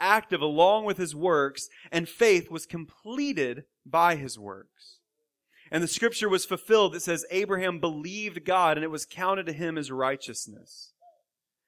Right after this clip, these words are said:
And he was called a friend of God. And then he continues on to say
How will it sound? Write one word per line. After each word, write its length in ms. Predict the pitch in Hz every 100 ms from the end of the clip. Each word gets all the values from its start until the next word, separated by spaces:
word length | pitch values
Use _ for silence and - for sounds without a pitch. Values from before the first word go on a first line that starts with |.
| -
And 140 | 131
he 80 | 147
was 120 | 143
called 440 | - 151 151 147 131
a 40 |
friend 440 | - - 135 127
of 100 | 120
God. 460 | - 110 104 92 _ _ _ _ _ _ _ _ _ _ _ _ _ _ 147
And 100 | 170
then 120 | 220
he 60 |
continues 480 | 214 208 185 214 196
on 300 | 202 202 185
to 100 | 165
say 440 | 160 185 175 175